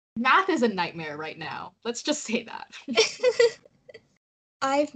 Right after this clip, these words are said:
Speaker 2: I've mentioned this in the past, but growing up, because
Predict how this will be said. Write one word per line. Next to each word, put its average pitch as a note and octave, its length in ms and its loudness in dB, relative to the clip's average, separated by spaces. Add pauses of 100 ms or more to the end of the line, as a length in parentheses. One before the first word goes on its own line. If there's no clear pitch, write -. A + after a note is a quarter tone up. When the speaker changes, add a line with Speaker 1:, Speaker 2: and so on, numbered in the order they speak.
Speaker 2:
I've C#4 240 0
mentioned A#3 380 -2
this D4 120 -4
in D4 80 0
the B3+ 100 0
past, A3 440 -4 (500)
but A3+ 360 2 (160)
growing C#4+ 460 2
up, B3 280 0
because C4 360 4